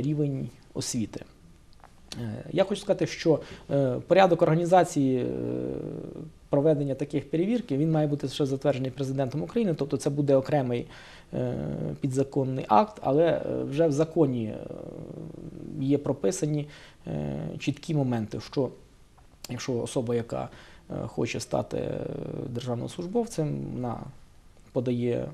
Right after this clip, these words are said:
заяву, вона підписує згоду на проведення цієї спеціальної перевірки. Особа, яка не дає такої згоди, питання про призначення особи, яка не дає такої згоди, не розглядається. Тобто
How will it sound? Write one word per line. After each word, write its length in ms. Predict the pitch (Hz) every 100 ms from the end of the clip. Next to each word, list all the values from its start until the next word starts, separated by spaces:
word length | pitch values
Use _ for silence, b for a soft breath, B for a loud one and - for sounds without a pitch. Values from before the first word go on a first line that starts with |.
| - -
заяву, 420 | 123 135 196 196
вона 180 | 131 120
підписує 560 | 131 - 123 - 113
згоду 440 | 110 120 180 196 175
на 140 | 160
проведення 520 | 156 160 156 147 147
цієї 520 | 143 - 139 139 143 151 B B B B
спеціальної 880 | - 139 - 139 135 131 143 147 - -
перевірки. 800 | 131 131 131 127 - 147 - - - 143 - - - - -
Особа, 380 | 127 - 160 139
яка 540 | 131 - 131 123 127 - 120
не 200 | 135 190
дає 280 | 190 185
такої 400 | 175 165 - 156
згоди, 260 | 143 143 156
питання 400 | - 135 180 160
про 140 | 139 143
призначення 600 | 151 139 151 143 143 139
особи, 340 | 139 - 131
яка 180 | 127 127
не 100 | 127
дає 260 | 123 127 123
такої 340 | 120 123 123
згоди, 340 | 117 151 196 135
не 220 | 117 151
розглядається. 680 | 156 117 113 - - - - - b b b b b b
Тобто 300 | 156 - -